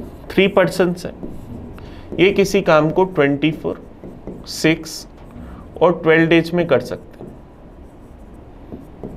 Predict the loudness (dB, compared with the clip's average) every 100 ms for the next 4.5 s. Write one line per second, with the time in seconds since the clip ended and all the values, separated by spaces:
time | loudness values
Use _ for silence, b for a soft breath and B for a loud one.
0 | -18 -20 -20 -18 -16 -14 -14 -14 -16 -16
1 | -16 B B B B -2 0 2 2 4
2 | 2 4 6 6 4 4 4 4 4 4
3 | 4 4 4 2 2 2 2 4 4 2
4 | -2 2 2 2